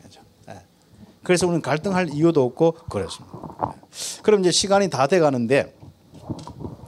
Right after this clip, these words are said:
예, 그렇죠. 오늘 이제 제목은 이제 이 대학생과 이제 선교죠. 예.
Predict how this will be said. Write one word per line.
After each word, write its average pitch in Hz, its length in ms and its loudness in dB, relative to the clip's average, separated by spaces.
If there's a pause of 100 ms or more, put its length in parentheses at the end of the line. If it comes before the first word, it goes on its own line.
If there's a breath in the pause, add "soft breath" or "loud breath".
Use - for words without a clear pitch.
(400)
예, - 180 -12
그렇죠. - 300 -16 (200)
오늘 160 260 2
이제 120 100 -6
제목은 175 400 0
이제 135 160 0 (480 loud breath)
이 117 80 -8
대학생과 156 680 0
이제 120 120 -8
선교죠. 120 560 -6 (180)
예. 85 140 -12